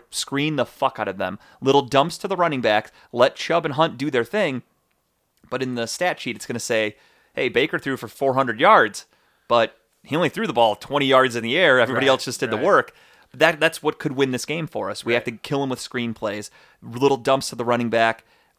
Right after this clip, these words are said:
Speaker 1: hand the ball off a ton. But I don't know. I just don't see it. I don't know. I'm not confident in this
Speaker 2: I
Speaker 1: team
Speaker 2: don't,
Speaker 1: after watching them,
Speaker 2: yeah.
Speaker 1: after watching that game against the lowly Lions. I, I, how am I supposed to be confident against the team that's a legitimate contender for the division? And they're seven and three.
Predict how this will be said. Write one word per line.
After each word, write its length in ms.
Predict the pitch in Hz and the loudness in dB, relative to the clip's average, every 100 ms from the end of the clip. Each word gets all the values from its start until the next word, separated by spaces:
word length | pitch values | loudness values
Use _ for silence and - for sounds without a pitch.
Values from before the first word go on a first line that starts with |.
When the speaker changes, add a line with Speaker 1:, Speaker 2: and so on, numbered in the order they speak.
| _ - | _ -6
Speaker 1:
hand 260 | 123 131 | -2 -2
the 40 | 135 | 0
ball 220 | 123 123 | 2 4
off 160 | 117 | 2
a 40 | 113 | 0
ton. 420 | - 117 117 113 - _ _ _ _ _ _ | -6 -4 -4 -6 -12 _ _ _ _ _ _
But 260 | 110 104 - - | -8 -8 -8 -18
I 100 | 98 | -12
don't 100 | 98 | -10
know. 60 | 95 | -10
I 80 | 92 | -12
just 140 | 98 - | -12 -8
don't 140 | 104 | -8
see 120 | - | -8
it. 60 | 95 | -8
I 80 | 104 | -6
don't 100 | 110 | -4
know. 200 | 101 101 - | -4 -6 -4
I'm 140 | 120 | -2
not 180 | 131 127 | 0 0
confident 480 | - 123 127 131 127 | 2 2 2 -2 -2
in 60 | 120 | -2
this 180 | 117 - | -4 -2
Speaker 2:
I 40 | |
Speaker 1:
team 80 | 131 | 0
Speaker 2:
don't, 80 | 123 | 0
Speaker 1:
after 160 | 117 113 | -2 2
watching 320 | 107 113 120 | 2 2 0
them, 80 | 117 | -2
Speaker 2:
yeah. 20 | |
Speaker 1:
after 140 | 110 117 | -2 2
watching 260 | 131 - | 4 4
that 120 | 143 131 | 0 -2
game 180 | 127 | -4
against 280 | 123 113 113 | -2 -4 -4
the 60 | 110 | -4
lowly 260 | 110 113 110 | 0 0 0
Lions. 480 | 107 113 123 131 - _ _ _ _ - | 2 2 0 -4 -10 _ _ _ _ -8
I, 300 | 92 78 95 | -6 -4 -6
I, 40 | - | 0
how 160 | 135 | 2
am 100 | 147 | 2
I 80 | 143 | 0
supposed 280 | 135 139 131 | 0 -2 -2
to 40 | |
be 80 | 123 | -4
confident 460 | - 117 113 110 104 | -2 0 0 -6 -6
against 260 | 107 107 | -4 -6
the 60 | 110 | -8
team 240 | - 120 | -4 -2
that's 160 | 113 110 | -2 -4
a 40 | |
legitimate 600 | 127 135 117 120 123 117 _ _ _ - | -4 -4 -4 -4 -4 -6 _ _ _ -14
contender 480 | 120 123 123 113 | -8 -4 -2 -2
for 380 | 107 - 110 107 | -2 -4 -2 -2
the 100 | 101 | -4
division? 480 | 101 107 110 113 127 | -8 -4 -4 -4 -6
And 100 | 110 | -4
they're 80 | 107 | -4
seven 280 | - 185 185 | -4 -4 -2
and 100 | 135 | -6
three. 280 | 175 175 | -6 -8